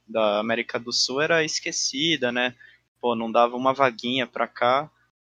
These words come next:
e agora tem aumentado, e quem sabe, né, com incentivo assim, a gente não possa ver esse intercâmbio que eu tinha falado mais cedo, né, de, pô, vai uma, duas, três equipes do Brasil jogar pelo mundo, aí eles voltam com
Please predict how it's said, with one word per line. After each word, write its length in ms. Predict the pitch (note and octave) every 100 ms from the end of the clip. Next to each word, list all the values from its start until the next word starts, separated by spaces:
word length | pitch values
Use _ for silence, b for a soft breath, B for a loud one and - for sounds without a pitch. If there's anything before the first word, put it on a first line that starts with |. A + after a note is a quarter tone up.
| _
e 80 | B2+
agora 380 | A#2+ A#2+ B2+ C#3
tem 180 | - D3
aumentado, 800 | D#3+ F3 - C#3+ D3+ E3+ E3 C3+
e 560 | B2 A#2+ A#2 A2+ A2+ b b _ -
quem 160 | C3+
sabe, 380 | C#3 C#3 C#3 C#3
né, 140 | B2
com 520 | A#2+ B2 A2+ A2 G#2 -
incentivo 600 | A2+ - A#2+ - B2 A#2+
assim, 340 | A#2 - A#2 C3
a 20 |
gente 280 | C#3 C#3+ D3
não 100 | C#3+
possa 400 | C#3 C3+ - A#2+
ver 420 | B2 B2 B2 -
esse 240 | B2+ B2+
intercâmbio 640 | D3 D#3 D#3+ - C#3+ C3+ A#2
que 60 |
eu 60 | A2+
tinha 160 | -
falado 380 | A#2 A2 A2+ A#2
mais 280 | A#2 A#2 -
cedo, 320 | - B2+ B2
né, 180 | A#2+ A2+
de, 160 | A2 - b _ _ _ _
pô, 220 | B2 A#2+
vai 420 | A2+ A2+ A2 A2 - _
uma, 340 | B2 C#3 B2+ G#2+
duas, 440 | A2 C3 B2 -
três 320 | - C3+ C#3+
equipes 420 | B2 - B2+ B2+
do 80 | B2+
Brasil 480 | B2+ B2+ A2 A2+ A2+
jogar 280 | A2 G#2+ A2+
pelo 280 | B2+ A#2+ A#2
mundo, 380 | A#2 B2+ C3+
aí 320 | B2 B2 D3 - b b _ -
eles 260 | A2+ A2+
voltam 480 | G2+ A#2 C3 C#3+ C#3+
com 280 | - A#2